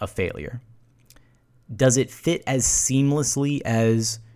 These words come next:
the Chris Paul pairing did? No. And that's because they're two completely different players. But again, what we've seen out of these two guys so far,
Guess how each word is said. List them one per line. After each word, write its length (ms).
the 220
Chris 300
Paul 280
pairing 360
did? 380
No. 520
And 100
that's 120
because 300
they're 140
two 280
completely 600
different 260
players. 500
But 140
again, 420
what 180
we've 260
seen 720
out 140
of 120
these 200
two 140
guys 320
so 240
far, 400